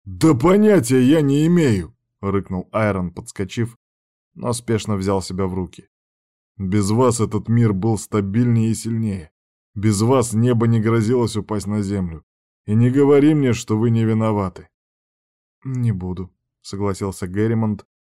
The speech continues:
понимая, что всё происходящее действительно как-то взаимосвязано. «Но если мы имеем какое-то отношение ко всему этому, быть может, нам это и исправлять?» Айрон вздохнул и сел на прежнее место, упираясь локтями в колени.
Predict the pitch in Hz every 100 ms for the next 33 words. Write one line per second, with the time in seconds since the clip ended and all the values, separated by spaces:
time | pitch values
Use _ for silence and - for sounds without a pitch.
0 | _ _ - 120 135 131 101 - 98 -
1 | - 117 110 107 - 104 120 120 101 101
2 | - 113 110 101 95 98 - 98 87 101
3 | 92 92 101 95 82 80 _ _ _ _
4 | _ _ _ _ _ _ - 107 123 120
5 | 123 123 123 135 143 117 107 - 127 120
6 | 110 110 104 127 117 - 98 - 110 113
7 | 98 - 85 78 _ 92 98 - 101 98
8 | 95 104 104 101 107 98 - 101 98 113
9 | 120 _ _ _ _ _ _ _ _ _
10 | _ _ _ _ - 151 143 135 123 110
11 | 120 120 135 123 117 123 117 110 113 110
12 | 104 107 110 107 - 90 87 95 95 92
13 | 95 90 - 92 87 82 - 90 85 80